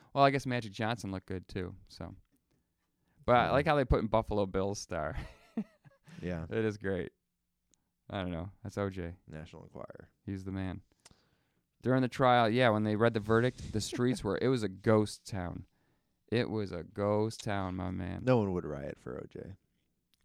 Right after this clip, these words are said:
Speaker 1: I don't want, I wonder if they were. That's why they, I wonder if they worried about the, the not guilty verdict. In L A, you get those racist,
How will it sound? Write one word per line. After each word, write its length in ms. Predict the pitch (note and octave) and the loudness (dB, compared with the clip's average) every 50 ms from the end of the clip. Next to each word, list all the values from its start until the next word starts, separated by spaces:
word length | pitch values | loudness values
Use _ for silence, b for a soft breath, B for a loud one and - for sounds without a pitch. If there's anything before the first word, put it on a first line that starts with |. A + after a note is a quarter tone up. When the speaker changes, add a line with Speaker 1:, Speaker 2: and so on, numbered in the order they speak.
| _ - | _ -4
Speaker 1:
I 140 | - D#3+ G3+ A#3 | 2 4 6 6
don't 100 | B3+ B3 | 8 6
want, 160 | B3 A#3 - | 6 6 4
I 60 | F#3+ | 4
wonder 180 | F#3+ G3+ A3+ A3+ | 4 4 2 2
if 60 | G#3 | 2
they 120 | G3+ F3 | 2 2
were. 240 | D#3+ F3 E3 C3 A2+ | 4 4 6 6 6
That's 180 | A#2+ C3+ C#3+ D#3 | 6 4 2 2
why 100 | C#3+ C#3+ | -2 0
they, 260 | B2 A#2+ B2+ A#2+ - | 2 2 2 2 2
I 120 | - A#2+ B2+ | 2 2 2
wonder 160 | C3 C3 B2+ | 2 2 0
if 60 | A2+ | 0
they 100 | A#2+ A#2 | -2 -4
worried 220 | A2 G#2+ A#2 A#2 A2+ | -2 0 0 0 0
about 180 | G2+ G#2+ - | 0 -2 -2
the, 180 | - F#2+ F#2+ F#2 | 0 -2 -2 -2
the 160 | F2+ G2 G2 G2 | -2 -2 -2 -2
not 280 | G#2 G2+ G2 F#2 - | -2 -4 -4 -6 -6
guilty 320 | - G2 F#2+ F#2 - G2 F2 | -4 -4 -4 -4 -6 -10 -8
verdict. 460 | F2 F#2 F2+ F2 F2+ - _ - - _ _ _ _ _ _ _ _ - | -8 -8 -8 -8 -10 -12 _ -20 -20 _ _ _ _ _ _ _ _ -4
In 140 | - A#2 B2+ | -2 0 2
L 260 | G2+ B2+ B2+ B2 B2+ | 2 2 0 0 -2
A, 60 | B2 | -2
you 160 | A#2 G#2+ G#2 | -2 -4 -4
get 160 | G2 A2 G#2+ - | -6 -6 -4 0
those 300 | G#2 G#2 G2+ F#2 F#2+ - | 0 0 0 0 -4 -6
racist, 640 | - F#2 G2+ G2+ G2+ - - F#2 F#2 F2+ - - | -2 0 2 2 0 -2 -4 -8 -8 -8 -10 -16